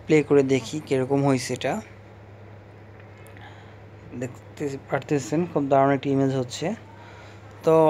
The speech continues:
এখন আপনাদের যা করতে হবে, এখান থেকে layer option আবার click করবেন, করার পর media file থেকে আপনার যে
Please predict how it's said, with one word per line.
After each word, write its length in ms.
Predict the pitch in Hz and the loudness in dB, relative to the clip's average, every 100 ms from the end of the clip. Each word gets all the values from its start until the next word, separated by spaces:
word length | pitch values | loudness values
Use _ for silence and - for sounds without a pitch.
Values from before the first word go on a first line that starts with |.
| - 151 | 4 0
এখন 260 | 156 190 180 170 | 0 2 4 2
আপনাদের 260 | - 156 139 | 2 2 4
যা 80 | 143 143 | 2 2
করতে 300 | 160 156 147 160 | 2 2 2 2
হবে, 200 | 147 131 165 - - - - - - 143 | 2 0 -4 -6 -12 -20 -20 -20 -12 -8
এখান 180 | 135 151 147 | -2 -2 -2
থেকে 180 | 139 143 135 | 0 0 2
layer 220 | 143 139 139 | 4 4 2
option 240 | - 147 139 | -2 -2 0
আবার 140 | 139 139 | 0 -2
click 220 | 139 127 - | -4 -4 -4
করবেন, 260 | 139 123 160 170 | -4 -2 -6 -4
করার 260 | 127 123 127 123 | -2 -2 -4 -2
পর 160 | 123 120 123 135 | 0 0 -2 -2
media 300 | 139 139 147 143 | -2 0 0 0
file 200 | 143 139 135 | -2 -2 -6
থেকে 260 | 139 135 139 160 - - - - - - - - | -8 -6 -6 -6 -10 -20 -20 -20 -20 -20 -20 -18
আপনার 240 | 139 139 139 139 - - - - - - - - - - - - - - - - 131 | -12 -10 -10 -12 -14 -20 -20 -20 -20 -20 -20 -20 -20 -20 -20 -20 -20 -20 -20 -16 -12
যে 120 | 127 | -4